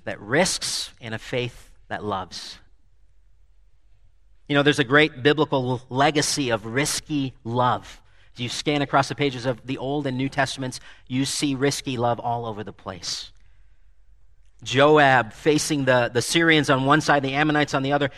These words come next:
he said to his brother Abishai, "Let us be courageous for our people." And may the Lord do what seems good to him. You remember the story of Esther?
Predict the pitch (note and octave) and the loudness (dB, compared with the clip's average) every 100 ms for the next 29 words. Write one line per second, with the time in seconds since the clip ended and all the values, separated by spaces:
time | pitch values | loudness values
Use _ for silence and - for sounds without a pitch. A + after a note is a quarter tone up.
0 | - D3+ - F3 F3+ F3 C#3 A#2 G#2 B2+ | -2 0 2 2 4 4 2 0 -10 2
1 | D3 E3+ D#3 C#3 D#3 E3+ - D3 C3+ C3+ | 6 6 6 2 0 0 2 4 4 2
2 | - - - - - B2+ G3+ C4+ B3+ E3+ | -4 -18 -20 -20 -4 4 6 8 6 2
3 | A#3+ - G3+ G3+ A3+ F#3 G#3 - - G#3+ | -4 0 2 2 2 2 0 -2 2 6
4 | G#3+ F#3+ G3 - A3+ - E3+ A2 - - | 8 8 6 2 -6 -2 -4 -4 -18 -20
5 | - - - - - - - _ _ - | -20 -20 -20 -20 -20 -20 -20 _ _ -20
6 | - - - _ - - - - - - | -20 -20 -20 _ -20 -20 -20 -20 -20 -20
7 | - B2+ C3+ D3 C3 C3+ D#3 D#3+ C#3 B2 | -20 -12 -8 -6 -8 -8 -6 -6 -6 -8
8 | D3 C#3+ C3 B2+ A#2+ - C3 A2+ - A2+ | -4 -4 -6 -12 -12 -10 -10 -10 -10 -12
9 | G#2+ G2+ F2 F2 - - _ - - _ | -14 -16 -18 -20 -20 -20 _ -20 -20 _
10 | _ - - - - - - - _ - | _ -20 -20 -20 -20 -20 -20 -20 _ -20
11 | - - - - - - - - - - | -20 -20 -20 -20 -20 -20 -20 -20 -20 -20
12 | _ - _ C3 C3 C3+ - C3+ A#2+ B2 | _ -20 _ -6 -4 -4 -4 -4 0 0
13 | C3 - E3 | -2 -6 -8